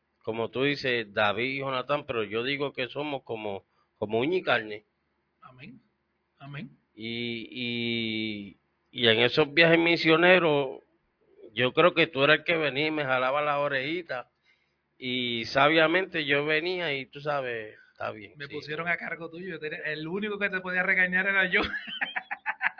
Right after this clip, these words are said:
Speaker 1: Me acuerdo, sí, porque ni, ni, ni el mismo el que estaba acá.
Speaker 2: No, ni el mismo pastor
Speaker 1: <laughs>
Speaker 2: iba
Speaker 1: Sí.
Speaker 2: donde no. Él me preguntaba, "¿Qué pasó con, tacho, Cristian hizo tal cosa?".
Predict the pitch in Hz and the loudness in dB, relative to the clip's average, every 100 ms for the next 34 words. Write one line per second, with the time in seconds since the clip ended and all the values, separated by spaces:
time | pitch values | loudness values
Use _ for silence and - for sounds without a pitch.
0 | - - - - - - - - _ _ | -8 -8 -16 -16 -14 -14 -16 -20 _ _
1 | _ 113 107 104 113 160 185 170 147 143 | _ -2 -2 -2 4 4 4 0 0 2
2 | 196 226 208 - 120 123 127 123 123 131 | 0 0 -8 -20 -4 0 0 0 0 -2
3 | 135 139 135 127 143 165 180 180 175 170 | -2 2 2 4 0 0 2 2 4 2
4 | 165 156 151 151 147 151 151 165 160 190 | 0 0 0 -2 0 0 2 2 2 0
5 | - 180 160 147 147 156 156 202 226 202 | 2 2 0 -2 -6 -6 -4 -4 -4 -4
6 | 190 190 202 220 226 202 190 233 220 220 | -4 -4 -4 -2 0 0 2 4 4 2
7 | 160 165 190 185 190 202 151 - _ _ | 2 2 2 2 2 0 -2 -12 _ _
8 | _ _ 180 208 220 214 196 165 - 180 | _ _ -2 -2 -2 -6 -6 -6 -2 -2
9 | 202 208 202 196 175 - _ _ - 165 | -2 -6 -8 -10 -12 -18 _ _ -20 -18
10 | 165 151 156 180 170 170 165 156 156 139 | -16 -14 -12 -12 -12 -14 -14 -16 -16 -20
11 | - | -20